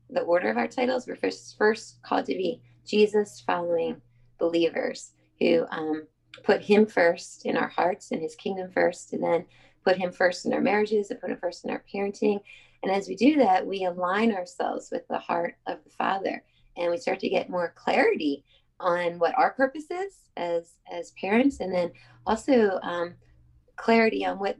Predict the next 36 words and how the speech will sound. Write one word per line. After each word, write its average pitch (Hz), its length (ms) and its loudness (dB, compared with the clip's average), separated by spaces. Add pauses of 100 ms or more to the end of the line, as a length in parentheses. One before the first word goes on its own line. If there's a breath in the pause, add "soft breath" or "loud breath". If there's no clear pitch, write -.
their 208 220 0
purpose - 500 -8
is - 440 -4
as 170 300 -2
his 175 200 -4
children - 680 -4
as - 240 -4
well. 175 340 2 (440 loud breath)
And 170 480 0
with 220 440 2
our 170 300 0 (340)
purpose 220 420 0
as - 180 -2
parents, 220 640 -2
we're 175 160 -6
realizing 190 540 -2
that 170 220 -12 (340 soft breath)
our 180 120 0
assignment 202 500 2
is 170 200 -4
to - 80 -20
stand 185 360 -4
watch 180 460 0
against 175 320 -6
the - 80 -6
tactics, - 800 -8 (100)
you 175 100 -12
know, 175 160 0
that 170 140 2
the 170 160 -6
enemy 190 400 2
is - 140 2
constantly 214 520 0
trying 175 220 -4
to 156 120 -2
throw - 300 0